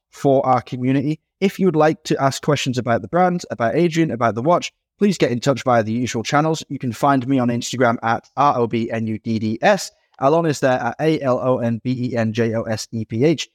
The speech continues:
You can find David at D A V A U C H E R. And of course, follow the new account that is about to be very active. That is T H E R E A L T I M E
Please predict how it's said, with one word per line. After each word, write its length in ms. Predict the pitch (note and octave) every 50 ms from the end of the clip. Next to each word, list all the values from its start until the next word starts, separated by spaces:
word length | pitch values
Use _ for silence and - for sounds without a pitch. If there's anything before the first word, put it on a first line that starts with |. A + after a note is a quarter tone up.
| _ _ _
You 80 | - F#3+
can 100 | F#3+ F#3
find 260 | - E3+ D3+ C#3+ C3+
David 360 | A#2+ B2+ B2+ B2 A#2+ A#2 - -
at 240 | A#2+ A#2 G#2+ - -
D 180 | C#3 C#3 D3 B2
A 180 | B2 A#2 A#2 -
V 300 | G#2+ A2+ C3 C#3 B2 A2
A 160 | G#2+ G#2 - _ _ _ _ -
U 260 | A#2+ A#2+ A#2 A2+ G#2+
C 300 | - - - A#2 - G2+
H 240 | G#2 G2+ - - -
E 180 | A#2 A2 A2 -
R. 220 | C3 D3 B2 - - _ _ _ _ _ _ -
And 160 | C#3 D3 D#3
of 100 | E3 -
course, 320 | - C#3+ D3+ C#3+ - - _
follow 320 | _ - - C#3 C#3 D3 C#3
the 100 | B2+ B2
new 180 | B2 D#3 E3+
account 380 | D#3 - - D3 C#3+ D#3 C3 F#2+
that 80 | C3 F2
is 100 | G#2+ A2+
about 320 | - - C3+ D3+ D#3+ -
to 60 | - C3
be 120 | A#2 G#2
very 260 | - D#3+ D3 B2+ A#2+
active. 400 | A2 A2 - - - A#2+ A2 - _
That 200 | G#2+ A#2 A#2 A#2+
is 200 | G#2+ A2 A2 - - _ _ _ _ _ -
T 240 | - A3 G#3+ F3+ -
H 380 | - G#2+ G#2 F#2+ - - - _
E 300 | - C#3 C#3 D3 C#3+ C#3 - _ _ _ _ -
R 240 | E3 F#3 F#3+ F3+ - -
E 240 | A2 G#2 G#2+ - - B2
A 240 | B2+ C3 C3 C3+ -
L 320 | B2+ B2 A#2+ A#2+ B2 - _ _ _ _ _ -
T 260 | - - A3 G#3 - - -
I 200 | A#2 A2+ A2 - -
M 220 | C#3+ D#3+ D#3 C#3 -
E 260 | A2 A2 A2+ A2+